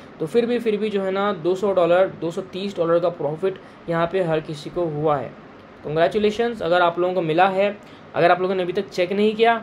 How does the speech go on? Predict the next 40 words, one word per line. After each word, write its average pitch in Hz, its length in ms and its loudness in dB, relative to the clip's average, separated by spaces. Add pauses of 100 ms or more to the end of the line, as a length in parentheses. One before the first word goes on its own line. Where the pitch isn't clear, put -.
(160)
तो 165 60 -4
अपना 160 220 -2
wallet 156 420 0
open 196 220 -2
करिए, 202 240 0
आप 208 200 0 (560)
Ronin 170 280 4
वाला 190 320 2 (1200)
क्लिक 185 220 0
करिए 208 380 2 (100)
और 156 140 2
आप 156 180 2
लोगों 165 140 0
को 170 80 0
यहाँ 151 240 -2
पे 156 140 -4
शो 156 200 -4
कर 156 200 -2
दिया 165 160 0
जाएगा 160 260 0
कि 165 100 -6
आपके 127 240 -8
पास 165 180 -4
कितने 151 320 -8
यहाँ 143 240 -8
पे 208 160 -2 (340)
available 160 380 6
हैं, 117 120 -6
ठीक 160 140 -6
है। 196 60 -2
मैंने 190 240 -2 (260)
Twitter 196 280 0
पर 208 80 0
देखा 196 340 0
किसी 196 300 -8
को 196 100 -2 (960)
सोलह 233 340 4
हज़ार 185 340 4
मिले 131 180 -6
हैं, 120 120 -12